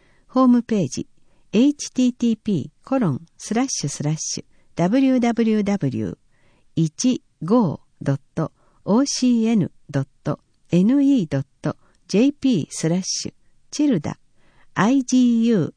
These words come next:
ーエスエーハイフンケーエススラッシュ。催し、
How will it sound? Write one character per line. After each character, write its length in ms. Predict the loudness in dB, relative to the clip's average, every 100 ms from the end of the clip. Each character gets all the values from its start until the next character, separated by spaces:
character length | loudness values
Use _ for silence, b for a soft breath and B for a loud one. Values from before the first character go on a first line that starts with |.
| -2
ー 40 |
エ 40 | -2
ス 260 | -2 0
エ 120 | 2 0
ー 140 | -2 -10 _ _
ハ 180 | 0
イ 80 | 0
フ 160 | 0 -4
ン 220 | -4 -8 _
ケ 420 | -2 0 2 2
ー 20 | 0
エ 60 |
ス 200 | -4 -14 _
ス 220 | -10 -4
ラ 80 | -2
ッ 40 | -4
シ 260 | -6 -10
ュ。 40 | -12 _ _ _ _ _ _ _ _ _ _ _ _ _ _ -6
催 420 | 0 2 4 2 -2
し、 260 | -2 -4